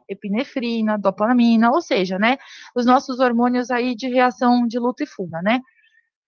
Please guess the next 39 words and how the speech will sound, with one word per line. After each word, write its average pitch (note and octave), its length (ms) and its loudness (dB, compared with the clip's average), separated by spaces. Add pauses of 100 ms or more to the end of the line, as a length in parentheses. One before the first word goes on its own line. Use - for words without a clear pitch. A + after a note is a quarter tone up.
(100)
Quando, G#4+ 640 4
pro F4 240 2
paciente B3+ 760 0
que A3+ 320 -2
era A3 200 6
o G#3+ 80 4
controle, C4+ 720 -2
né, C4+ 220 -2 (100)
os - 160 -16
pacientes A3+ 460 -4
que A#3+ 160 -4
não C#4 240 2
tinham B3+ 480 0
manifestação G#3 760 -2
de G3+ 140 -4
hiperatividade, G3 840 0 (400)
a A#3+ 80 4
gente C4+ 320 -2
vê B3+ 120 4
que B3+ 120 -4
eles C4+ 260 -2
ti-, - 220 -8
até B3+ 260 2
tinham D4 340 0
um B3+ 120 8
aumento A3 440 4
dos G3+ 200 -4
hormônios, A3 520 0
mas C4 220 -4
era B3+ 180 0
um B3+ 80 -2
aumento B3 460 -2
muito D4+ 400 -6
menor C#4 400 -2 (460)
quando C#4+ 240 4
comparado C4+ 580 2
com C4+ 180 -6
os C#4 120 -10
pacientes C4 580 -2